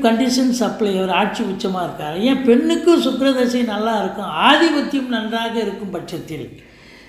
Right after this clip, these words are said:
அவங்களுக்கு லக்னம், லக்னத்துக்கு நல்ல ஆதிபத்தியம் பெற்றிருந்தால்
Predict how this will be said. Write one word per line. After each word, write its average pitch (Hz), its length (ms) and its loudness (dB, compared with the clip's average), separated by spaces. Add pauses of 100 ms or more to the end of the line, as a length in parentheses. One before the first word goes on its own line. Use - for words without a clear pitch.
(240)
அவங்களுக்கு 208 460 4
லக்னம், 262 520 2 (140)
லக்னத்துக்கு 269 640 2
நல்ல 233 440 4
ஆதிபத்தியம் 214 500 -2
பெற்றிருந்தால் 175 640 -6